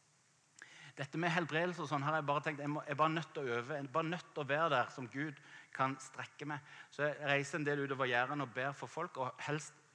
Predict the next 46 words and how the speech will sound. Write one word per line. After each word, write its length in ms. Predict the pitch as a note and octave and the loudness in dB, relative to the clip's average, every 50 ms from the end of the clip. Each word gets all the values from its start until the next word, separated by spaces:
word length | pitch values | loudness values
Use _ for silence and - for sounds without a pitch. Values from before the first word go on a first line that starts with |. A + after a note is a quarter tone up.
| - - - - - - - - - - - - | -20 -20 -20 -20 -20 -20 -20 -20 -20 -18 -6 -4
ganske 240 | - B2 - - C#3+ | -4 -4 -4 -6 -8
krevende 480 | - - C3 A#2 A2+ G#2+ A#2+ B2 B2 - - | -6 -4 -4 -4 -2 -2 -2 -4 -4 -6 -8
ting. 180 | B2 A#2+ G#2+ F2+ - - - - - - - - - - | -8 -8 -8 -10 -16 -20 -20 -20 -20 -20 -20 -20 -14 -12
Eh, 160 | A2+ A2 G#2+ G2+ F#2+ | -10 -8 -8 -10 -6
folk 160 | - B2+ B2+ | -6 -6 -6
som 160 | A#2 - B2 A#2 | -6 -8 -10 -10
ikke 200 | A2+ - - A#2+ | -10 -10 -10 -8
kan 140 | - A#2 G#2+ G2 | -6 -6 -6 -6
gå 80 | G#2 | -6
og, 220 | G#2+ A2 G#2 G#2 G#2 G#2 | -6 -6 -8 -10 -12 -14
og, 240 | A2 A2+ G#2+ G#2 G#2+ | -14 -14 -14 -14 -16
og 80 | B2 - | -16 -16
sånne 180 | G#2+ G#2 G2+ - | -16 -16 -14 -16
ting. 140 | A2 G2 G#2 - - _ _ _ _ _ _ - - - - - - - - - - | -18 -18 -18 -20 -20 _ _ _ _ _ _ -20 -20 -18 -14 -12 -12 -10 -12 -8 -8
Eh, 80 | C#3 C#3 | -8 -8
og 160 | C#3 D#3+ D#3 | -4 -2 0
noe 160 | D#3+ D#3 F3 G3 | 2 2 4 4
av 60 | F3+ | 4
det 80 | F3+ E3+ F#3 | 2 2 0
de 20 | |
sier 460 | F3 - - E3 D#3 D#3 E3 F#3 E3+ C#3+ | -4 -6 -8 -8 -6 -2 -2 0 4 4
er 80 | C3+ | 4
at, 160 | C3+ B2+ - - | 4 4 0 -2
«Åh, 300 | D3+ D#3+ F3 D3+ A#2+ - - - - - _ - - - - - - - - | -4 -2 -2 -4 -6 -8 -10 -12 -14 -18 _ -20 -20 -18 -18 -18 -18 -8 -8
fantastisk 720 | D3+ C#3+ - - G#3+ - - - - D#3 B2+ - - - | -8 -6 -6 -8 -8 -8 -8 -8 -8 -8 -8 -6 -8 -8
at 100 | C#3+ - | -6 -6
du 60 | D#3+ D3+ | -8 -6
kommer, 380 | - - F3 F#3 F#3+ C#3+ G#2+ - | 0 0 0 2 2 -2 0 2
kan 140 | C#3 C#3+ | 2 2
vi 80 | D3+ D3 | 2 0
få 80 | D#3+ D3+ | -2 -4
lov 80 | C#3+ | -4
til 100 | - D#3+ | -4 -6
å 60 | C#3+ | -6
betale 420 | D3+ - - - D#3+ E3+ G#3 A3 F3 A#2+ | -6 -6 -2 0 2 2 2 0 -2 -4
deg 80 | A2 G#2+ | -4 -4
noe?» 220 | G#2 G2+ G2 F#2 - - - - | -6 -8 -12 -14 -16 -20 -20 -14
Så 80 | - | -12
sier 80 | B2+ A#2+ | -10 -8
jeg, 80 | C3+ | -6
«Nei, 80 | C#3+ D#3 | -6 -4
nei, 80 | E3 D#3+ D#3 | -4 -4 -4
nei, 80 | D#3 D3 C#3+ | -4 -4 -4
nei, 20 | C#3 C3+ | -6 -6
nei. 480 | B2+ A#2 G#2+ - - - - - - - _ - | -8 -8 -10 -14 -20 -20 -20 -20 -20 -10 _ -6
Dette 480 | D3 C#3+ - - - _ - G3 F#3 | -6 -6 -8 -16 -20 _ -4 -4 -2